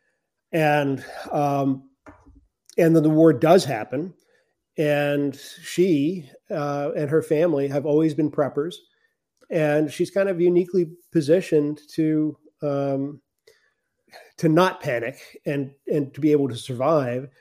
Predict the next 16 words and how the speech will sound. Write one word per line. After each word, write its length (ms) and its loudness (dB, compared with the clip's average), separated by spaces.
And 100 -4
they 100 0
wander 380 4
into 140 2
this 220 0
little 180 -2
town 340 -2
of 120 -6
Ortho, 520 -2
which 200 -8
is 180 -6
in 160 -6
chaos 580 0
when 140 -4
she 160 -6
arrives. 560 -6